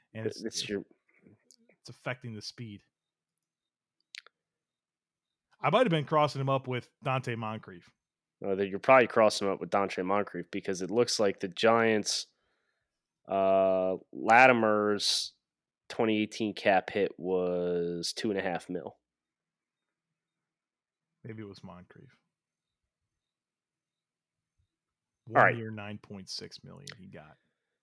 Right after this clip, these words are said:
Speaker 2: So let's discuss, we're looking at this whole list. You're a team. You need some depth at wide receiver.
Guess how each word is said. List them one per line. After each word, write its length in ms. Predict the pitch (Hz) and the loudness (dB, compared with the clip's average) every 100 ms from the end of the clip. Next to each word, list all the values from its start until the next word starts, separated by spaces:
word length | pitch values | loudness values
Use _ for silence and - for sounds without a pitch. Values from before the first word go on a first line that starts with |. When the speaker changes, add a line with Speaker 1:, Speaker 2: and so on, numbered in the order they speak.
| _ _ | _ _
Speaker 2:
So 300 | - 143 131 | 2 6 8
let's 420 | 127 151 165 - | 8 8 8 4
discuss, 1120 | - 160 - - 147 139 135 131 - - - - _ _ _ _ _ | 4 2 4 6 10 12 10 8 4 2 0 -4 _ _ _ _ _
we're 120 | 120 117 | -4 2
looking 220 | 131 139 | 4 4
at 100 | 131 | 4
this 140 | 127 | 2
whole 260 | - 135 151 | 6 6 8
list. 500 | 135 104 - - - _ _ _ _ _ _ _ _ _ _ _ _ _ _ _ | 8 6 4 -2 -8 _ _ _ _ _ _ _ _ _ _ _ _ _ _ _
You're 260 | 104 107 127 | 0 4 4
a 40 | |
team. 500 | - 135 123 117 110 - _ _ _ _ _ 117 | 4 6 6 4 0 -8 _ _ _ _ _ -4
You 160 | 117 | 2
need 180 | 120 120 | 2 4
some 200 | - 117 | 2 0
depth 360 | 104 135 131 - | 6 8 8 6
at 100 | 113 | 6
wide 280 | 120 123 | 8 8
receiver. 640 | 120 - 123 110 107 104 | 6 2 2 2 2 0